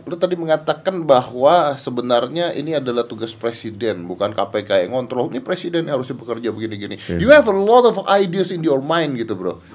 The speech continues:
Speaker 1: Ya kan?
Speaker 2: Iya.
Speaker 1: Ya jadi presiden aja dong.
Speaker 2: <laughs>
Speaker 1: Iya dong.
Speaker 2: Gini lah, nggak enak lah. Kita ini orang timur ya.
Speaker 1: Eh.
Speaker 2: Ini ada lagi, ada gini-giniannya lagi kan. Kita kerja dulu,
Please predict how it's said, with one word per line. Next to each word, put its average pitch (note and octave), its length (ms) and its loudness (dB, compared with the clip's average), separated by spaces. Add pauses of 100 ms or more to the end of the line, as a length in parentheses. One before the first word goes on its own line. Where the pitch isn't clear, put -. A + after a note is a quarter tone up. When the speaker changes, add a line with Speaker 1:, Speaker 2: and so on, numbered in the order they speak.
(240)
Speaker 1:
Ya A#2 160 2
kan? G3 320 0
Speaker 2:
Iya. F3+ 240 0
Speaker 1:
Ya G3+ 80 4
jadi A3+ 160 0
presiden E4 400 4
aja F#4 240 4
dong. G#3+ 300 4 (180)
Speaker 2:
<laughs> - 240 2
Speaker 1:
Iya C4 160 8
dong. D3+ 640 12 (1400)
Speaker 2:
Gini A#2+ 360 8
lah, G2+ 200 6
nggak F#2+ 280 2
enak G#2 280 4
lah. F2 160 0
Kita G2 200 4
ini G#2+ 120 6
orang F#2+ 240 4
timur F2+ 440 0
ya. D#2+ 340 -4
Speaker 1:
Eh. E2+ 300 -2
Speaker 2:
Ini F#2 160 -2
ada F#2+ 120 4
lagi, F2+ 280 4
ada F2 160 4
gini-giniannya F#2 680 2
lagi F#2+ 320 2
kan. E2 240 -4 (960)
Kita C#3 320 4
kerja G2+ 400 6
dulu, G2 640 4